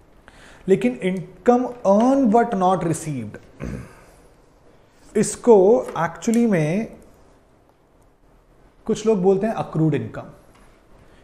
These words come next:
मैं बोलना चाहूंगा आउटस्टैंडिंग इनकम, और इसको हम बोलते हैं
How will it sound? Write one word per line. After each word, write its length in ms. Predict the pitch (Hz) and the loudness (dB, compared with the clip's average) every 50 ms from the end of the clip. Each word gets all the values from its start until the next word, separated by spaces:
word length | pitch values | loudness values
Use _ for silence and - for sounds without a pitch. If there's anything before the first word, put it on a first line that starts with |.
| _ _ _ - | _ _ _ -10
मैं 280 | 131 135 156 175 196 185 | -6 -4 -2 0 0 2
बोलना 300 | 175 180 180 180 180 175 | 4 4 4 4 2 -4
चाहूंगा 540 | 165 - 180 160 147 151 156 156 156 160 160 170 185 202 - - - - - _ _ _ _ _ _ _ _ - - | -6 -6 -4 -4 -4 -4 -4 -2 -2 0 0 0 -2 -4 -6 -8 -16 -20 -20 _ _ _ _ _ _ _ _ -8 -4
आउटस्टैंडिंग 1000 | 135 139 139 135 139 - - - - - - 139 127 127 127 127 127 135 127 117 | -2 -2 -2 -4 -6 -10 -14 -16 -16 -12 -8 -8 -6 -6 -6 -6 -8 -8 -8 -8
इनकम, 420 | 107 101 104 - - - - - - - - - - _ - _ _ _ _ _ _ _ _ _ _ _ _ _ _ _ _ _ _ _ _ _ _ _ _ _ _ _ _ _ _ _ _ _ _ _ _ _ _ _ _ _ _ _ - - - - - - - - - - - - - - - - - - - - - - - - - - - - - - - - - - - | -10 -12 -14 -16 -18 -20 -20 -20 -20 -20 -20 -20 -20 _ -20 _ _ _ _ _ _ _ _ _ _ _ _ _ _ _ _ _ _ _ _ _ _ _ _ _ _ _ _ _ _ _ _ _ _ _ _ _ _ _ _ _ _ _ -20 -18 -18 -18 -18 -18 -18 -16 -14 -14 -14 -12 -12 -14 -14 -14 -16 -18 -16 -18 -20 -20 -20 -20 -20 -20 -20 -20 -20 -20 -20 -20 -20 -8 -4
और 240 | 139 143 147 - - 165 | -2 -2 -2 -2 -4 -6
इसको 280 | 160 - - - 196 | -8 -8 -4 -4 -4
हम 200 | 170 170 175 165 | -2 -2 -2 -2
बोलते 300 | 151 147 143 131 139 151 | -2 -2 -2 -4 -6 -8
हैं 260 | 143 143 156 175 190 | -6 -6 -6 -6 -8